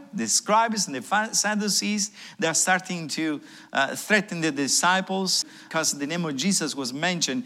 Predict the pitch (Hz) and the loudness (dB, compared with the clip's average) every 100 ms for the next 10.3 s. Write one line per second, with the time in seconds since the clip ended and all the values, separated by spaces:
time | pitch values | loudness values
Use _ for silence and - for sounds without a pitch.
0 | - 165 165 180 147 143 147 165 247 233 | -2 0 2 0 0 -2 0 2 2 2
1 | 139 131 175 220 - 143 - 120 110 110 | 0 0 0 2 2 0 -2 -2 -2 -2
2 | 139 - 110 - 120 95 - - _ _ | -2 0 0 2 2 2 -2 -8 _ _
3 | _ _ - 180 175 175 175 170 - 220 | _ _ 0 2 4 4 4 4 6 6
4 | 208 175 117 - - - - - - - | 4 2 2 0 -4 -18 -18 -18 -20 -20
5 | - - - 139 135 143 160 214 196 143 | -20 -20 -6 -2 0 0 2 2 4 4
6 | 143 - 156 - - 139 180 170 160 - | 2 4 2 2 -4 2 4 4 2 0
7 | - 190 185 143 120 113 131 135 127 151 | -2 0 2 2 0 -4 -8 -8 -6 -4
8 | 151 147 127 113 120 160 - 123 - 135 | -4 -2 -2 -2 -2 -2 -2 -4 -2 -2
9 | 117 107 113 113 117 127 120 110 104 - | 0 -2 -4 -6 -4 -4 -2 -2 -2 -2
10 | 107 92 87 | -4 -8 -12